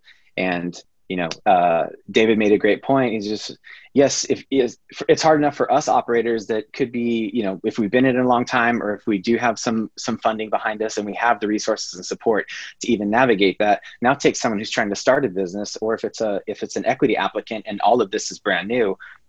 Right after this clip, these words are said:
it's, it's almost impossible to navigate. And, you know, the state has made it incredibly challenging. This two-tier system is just, it's really challenging to navigate. And I understand California as a whole gives, you know,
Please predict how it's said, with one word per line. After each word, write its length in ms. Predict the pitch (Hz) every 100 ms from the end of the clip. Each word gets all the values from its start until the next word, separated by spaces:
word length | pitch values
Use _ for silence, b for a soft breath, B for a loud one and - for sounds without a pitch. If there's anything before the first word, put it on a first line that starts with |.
| -
it's, 220 | 127 - -
it's 160 | 117
almost 240 | 123 123 -
impossible 560 | 104 - 113 - 95
to 120 | - 101
navigate. 680 | 95 101 101 87 82 76 -
And, 340 | 98 92 87 -
you 160 | 98 90
know, 80 | 87
the 80 |
state 260 | - - 120
has 140 | 110
made 140 | 113 98
it 100 | -
incredibly 720 | 98 - - 123 113 98 95
challenging. 720 | - 101 101 98 85 85 80 _ b b b -
This 400 | 113 135 135 -
two-tier 400 | 180 156 156 110
system 440 | - 117 - 92
is 200 | 85 85
just, 420 | - 87 - - - -
it's 340 | 101 95 -
really 220 | 101 101 98
challenging 400 | 98 90 87 90
to 40 |
navigate. 340 | 87 85 82
And 120 | 76 90
I 60 |
understand 520 | 90 90 - 85 87 - B B _
California 440 | - 92 - 92 92
as 100 | 87
a 40 |
whole 440 | 123 123 104 95 _ _ _
gives, 520 | - 95 92 90 - - _ _ _ -
you 120 | 101
know, 200 | 82 80